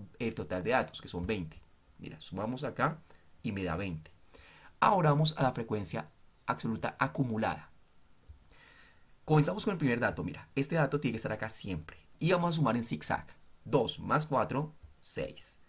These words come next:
Seis más cuatro, diez. Diez más tres, trece. Trece más seis, dieciocho. Digo, diecinueve. <laughs> Vea, ya me estoy equivocando, chicos.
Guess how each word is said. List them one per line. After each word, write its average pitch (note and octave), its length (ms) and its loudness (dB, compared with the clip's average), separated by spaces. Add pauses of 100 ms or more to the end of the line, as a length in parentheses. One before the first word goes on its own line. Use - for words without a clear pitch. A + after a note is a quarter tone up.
(160)
Seis G#2 400 0
más C3+ 180 2
cuatro, B2+ 460 0 (180)
diez. - 480 -10 (300)
Diez C3+ 200 4
más A#2 220 0
tres, B2+ 380 -2 (100)
trece. - 420 -6 (540)
Trece C3 320 0
más G#2+ 200 0
seis, G#2+ 340 -6
dieciocho. - 500 -6 (880)
Digo, C#3+ 200 6
diecinueve. A2 420 -2 (120)
<laughs> - 680 -4 (400)
Vea, G#2 180 -2
ya G#2+ 100 0
me D#3 100 0
estoy - 160 -2
equivocando, G#2 440 0
chicos. F2 340 -6